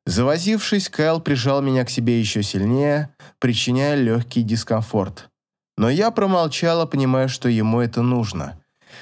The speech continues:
Крепко зажмурился, воскрешая в памяти старые воспоминания, и, тяжело вздохнув, продолжил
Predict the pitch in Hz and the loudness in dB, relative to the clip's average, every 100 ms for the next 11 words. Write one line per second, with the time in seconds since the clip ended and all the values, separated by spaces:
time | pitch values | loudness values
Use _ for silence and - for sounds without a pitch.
0 | - - 143 190 214 185 160 147 143 165 | -16 -2 0 0 0 -2 0 0 0 2
1 | 156 143 - 135 127 120 113 117 123 123 | 2 0 -2 0 -2 -2 -2 -2 -2 0
2 | 131 117 - 120 117 104 104 - 113 107 | 0 -2 0 0 0 -2 -4 -2 0 0
3 | 98 95 101 110 135 147 143 131 131 _ | 0 -2 -2 0 2 0 0 -2 -4 _
4 | 113 110 123 143 143 120 101 104 - 156 | -2 0 0 0 0 0 0 -2 0 -2
5 | 160 - - 110 95 104 101 98 | -4 -8 -2 0 0 -2 0 -4